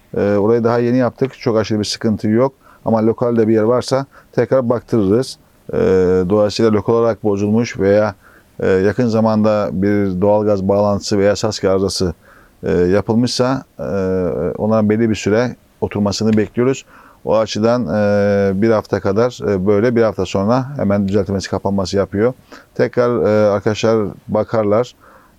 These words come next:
E, zamanı gelmiş zaten, e, takiplerindedir. Meşe tesisleri Orman Park yolunda son asfaltlama çalışmasından sonra kaldırım diye bir şey kalmadı. Çocuklarımız tehlikede, araçlar tümsekten geçmemek için kaldırım denen yere çıkıyor.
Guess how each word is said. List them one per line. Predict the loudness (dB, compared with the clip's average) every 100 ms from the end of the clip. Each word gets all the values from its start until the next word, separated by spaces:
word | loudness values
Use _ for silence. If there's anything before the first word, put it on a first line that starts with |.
| -4
E, | 0 2 2 2 2 0 0
zamanı | 0 0 0
gelmiş | 0 0 0
zaten, | -4 -2 -4 -4 -10 -20 _
e, | -6 -6
takiplerindedir. | -4 -6 -6 -4 -2 0 0 -2 -4 _ -20 _ _ -4
Meşe | -2 -2
tesisleri | -2 -2 0 2
Orman | 2 2 0
Park | -2 -4
yolunda | -2 0 2 0
son | -2 -2 -2 -2
asfaltlama | -2 -2 0 0 0 -2 -2 0 0
çalışmasından | 0 -2 -2 -2 -4 -2 -2
sonra | 0 0 0
kaldırım | 0 -2 0 2 2
diye | 2 0
bir |
şey | 0 -2
kalmadı. | 0 0 0 2 0 -2 _ -20 _ -6
Çocuklarımız | -2 0 0 2 0 0
tehlikede, | -2 0 0 -2 0 2 2 0
araçlar | -2 0 0 0 -2
tümsekten | 0 -4 -2 -2 0 0
geçmemek | 0 0 0 0 0 -2
için | -4 -2 -2
kaldırım | -2 -2 0 0 2 2
denen | 2 2
yere | 2 2 0
çıkıyor. | -4 -4 0 0 0